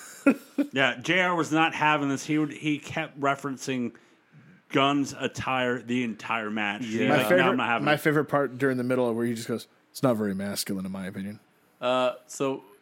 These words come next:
Speaker 2: here at No Sell Entertainment, we do not kink shame. J R kink shames
Speaker 3: Oh, fuck
Speaker 2: the
Speaker 3: yeah.
Speaker 2: fuck out of people.
Speaker 3: And Lawler, <laughs> Lawler at one point, he kinda gets on J R about J R. He's like, "Well, why don't you wear something like that on the mayor-, mayoral trail?"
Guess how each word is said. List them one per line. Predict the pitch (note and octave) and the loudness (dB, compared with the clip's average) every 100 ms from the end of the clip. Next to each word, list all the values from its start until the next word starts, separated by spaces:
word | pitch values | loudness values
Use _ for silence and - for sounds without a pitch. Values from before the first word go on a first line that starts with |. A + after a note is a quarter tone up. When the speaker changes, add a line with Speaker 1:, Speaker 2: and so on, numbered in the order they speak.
| _ | _
Speaker 2:
here | E3+ B3 | 0 2
at | F3+ | 4
No | C3 A2+ | 2 0
Sell | - G#2 | 0 0
Entertainment, | G#2 G#2 A2 G#2 G2+ - | -2 -4 -4 -4 -6 -4
we | B2+ C#3+ | 0 2
do | B2+ | 2
not | A2+ G#2 | 2 0
kink | - G#2 | -2 -8
shame. | - F#2 F#2 - | -6 -10 -12 -10
J | B2 A#2 E3 D#3+ | 0 6 8 8
R | D3+ C3+ | 8 6
kink | - - C3+ | 0 0 2
shames | A#2 B2 A2 C3+ | 2 2 4 4
Speaker 3:
Oh, | C#3+ - | 4 2
fuck | - A#2+ | 2 2
Speaker 2:
the | B2+ | 2
Speaker 3:
yeah. | G#2 | -2
Speaker 2:
fuck | - C#3+ A#2+ A#2 | 2 4 4 4
out | G#2+ | 0
of | A2 | 0
people. | A2 G#2 G#2 - _ _ _ _ _ _ - | -4 -4 -10 -12 _ _ _ _ _ _ 0
Speaker 3:
And | D#3 D#3+ | 4 8
Lawler, | D#3 F#3+ G3+ F3+ - - - - | 8 8 8 6 0 -12 -20 -20
<laughs> | - - - | -20 -8 6
Lawler | F#3 C#4 C#4 G3+ | 8 10 8 8
at | |
one | F#3 G3 | 6 6
point, | F#3 E3+ C#3+ - - D#4 - D#4+ _ D#4+ - - D#4+ - _ _ _ _ - - | 6 6 4 0 -8 -10 -12 -16 _ -10 -10 -8 -8 -8 _ _ _ _ -8 4
he | F3+ | 6
kinda | G3+ B3 A#3 | 8 6 6
gets | F3+ F3+ | 6 8
on | F#3 E3 | 6 6
J | E3+ D#3+ | 6 8
R | D#3 | 8
about | D#3+ E3 E3 | 8 6 6
J | F3 | 6
R. | |
He's | E3 | 6
like, | E3+ | 8
"Well, | E3 | 8
why | A3 | 8
don't | A3+ - | 8 6
you | C4+ | 6
wear | F3+ | 8
something | - F3 F3 | 6 6 6
like | F3 | 6
that | F#3+ F#3 F3 | 8 8 8
on | F3 | 6
the | D#3+ | 6
mayor-, | D#3+ D3+ G3+ G3 F#3 | 6 6 8 6 4
mayoral | D3+ E3 F#3+ G3+ D#3 | 4 6 8 8 6
trail?" | D3+ A3+ F3+ A#2+ G#2+ | 6 6 6 4 0